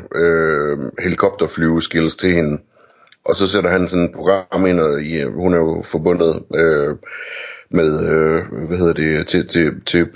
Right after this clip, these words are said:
computersystemet, eller hvad det hedder, gennem nakken, eller et eller andet. Og så, øh, siger det, drup, og så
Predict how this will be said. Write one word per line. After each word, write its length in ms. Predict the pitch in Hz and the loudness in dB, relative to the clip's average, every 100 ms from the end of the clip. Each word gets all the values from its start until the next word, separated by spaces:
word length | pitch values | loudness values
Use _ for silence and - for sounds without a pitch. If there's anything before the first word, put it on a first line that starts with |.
| - 53 50 - | -8 -8 -6 -2
computersystemet, 800 | 82 90 92 - - 82 82 76 | 0 2 0 -2 -2 0 2 4
eller 120 | 78 | 2
hvad 120 | 80 | 2
det 80 | 82 | 2
hedder, 320 | 85 92 80 82 - - | 4 4 2 -2 -10 -2
gennem 220 | 87 80 | 0 2
nakken, 360 | 85 87 87 | 2 2 0
eller 120 | 80 80 | 2 2
et 60 | |
eller 140 | 90 98 | 2 2
andet. 220 | 104 104 - _ _ _ _ _ _ _ - - - - _ | 2 -2 -12 _ _ _ _ _ _ _ -20 -20 -20 -20 _
Og 80 | - | 0
så, 260 | 104 92 87 | 2 4 4
øh, 300 | 80 78 78 | 2 -2 -6
siger 140 | 87 | -8
det, 160 | 78 78 | -12 -10
drup, 420 | 92 90 87 131 - - - | -8 -4 -2 -2 -4 -18 -4
og 100 | 90 | -4
så 340 | 90 104 95 | 2 2 2